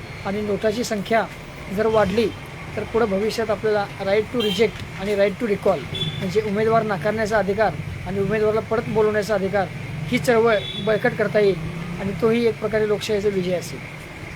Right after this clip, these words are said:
या सर्वांना, सर्वच उमेदवारांना इच-, अ, माझ्यातर्फे आपण ये-,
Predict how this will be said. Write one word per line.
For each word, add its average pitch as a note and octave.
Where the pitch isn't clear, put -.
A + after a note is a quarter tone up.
या G#3+
सर्वांना, A3
सर्वच A3+
उमेदवारांना G3+
इच-, A3
अ, F3+
माझ्यातर्फे G3+
आपण G3
ये-, G#3